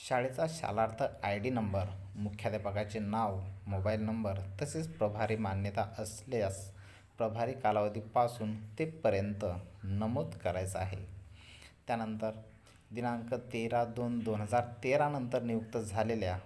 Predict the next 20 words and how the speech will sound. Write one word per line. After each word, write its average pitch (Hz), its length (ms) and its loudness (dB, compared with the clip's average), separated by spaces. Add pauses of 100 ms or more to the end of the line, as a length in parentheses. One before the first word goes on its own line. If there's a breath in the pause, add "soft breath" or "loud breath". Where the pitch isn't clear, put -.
व 120 80 -2
टीईटी 120 440 -4
पास 156 420 0
नसलेल्या 110 400 -2
कोणत्याही 110 720 -2
शिक्षक - 560 -6
कर्मचाऱ्याचे 98 640 0
वेतन 113 580 -2
देयकामध्ये 104 500 -2
नाव 104 220 0
समाविष्ट 95 720 0
करू 95 380 -2
नये. 90 140 -4
मु-, 98 300 -6
मित्रांनो, 113 380 -2
हा 113 140 -2
मुद्दा 107 340 0
अतिशय 101 460 0
महत्त्वाचा 117 580 0
आहे 131 140 0